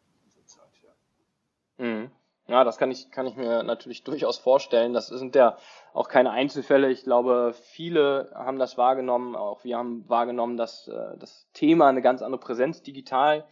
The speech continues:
Speaker 2: äh, Thema eine ganz andere Präsenz bekommen hat, eine ganz andere Bedeutung für viele auch. Ähm, jetzt haben wir über Customer Journey gesprochen. Wo fängt für dich Customer Journey an oder für euch als Knauf? Also wirklich bei der Webseite oder, ähm,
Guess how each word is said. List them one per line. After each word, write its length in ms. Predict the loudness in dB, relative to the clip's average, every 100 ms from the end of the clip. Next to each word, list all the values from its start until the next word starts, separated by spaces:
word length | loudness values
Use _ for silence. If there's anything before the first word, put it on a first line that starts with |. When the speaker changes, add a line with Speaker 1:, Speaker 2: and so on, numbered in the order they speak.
| _ -20 _ -4
Speaker 2:
äh, 300 | 0 0 0
Thema 320 | -4 -2 -2
eine 160 | -2
ganz 160 | -4 -6
andere 160 | -10 -10
Präsenz 320 | -4 -4 -6
bekommen 300 | -12 -6 -6
hat, 80 | -6
eine 80 | -8
ganz 120 | -10
andere 140 | -10
Bedeutung 480 | -2 2 2 0 -8
für 160 | -12 -20
viele 380 | -14 -2 0
auch. 340 | 4 4 2 -4 _ _ _ _
Ähm, 340 | -2 -2 -2 -2
jetzt 160 | 2
haben 80 | 2
wir 80 | 4
über 340 | 4 2 -2 -10 _ _ -10
Customer 360 | -8 -2 -2
Journey 280 | 2 0 0
gesprochen. 600 | -6 -6 -4 -4 -6 -8 -12 _ _ _ _
Wo 360 | _ -8 -2 -2
fängt 400 | -4 -8 -8 -10
für 160 | -12 -14
dich 160 | -16
Customer 480 | -20 -20 -10 -2 -2
Journey 400 | 0 0 0 -4
an 240 | -6 -6
oder 200 | -6 -6 -6
für 240 | -8 -4
euch 320 | -2 -2 -4
als 240 | -10 -12 -18
Knauf? 460 | -6 -4 -4 -6
Also 220 | -10 -4
wirklich 320 | -2 -2 -2 0
bei 140 | 2
der 220 | 4 4
Webseite 720 | 2 2 2 2 4 2 0
oder, 420 | 0 0 0 0 -6 _ _ _
ähm, 640 | 0 0 0 -6 -8 -10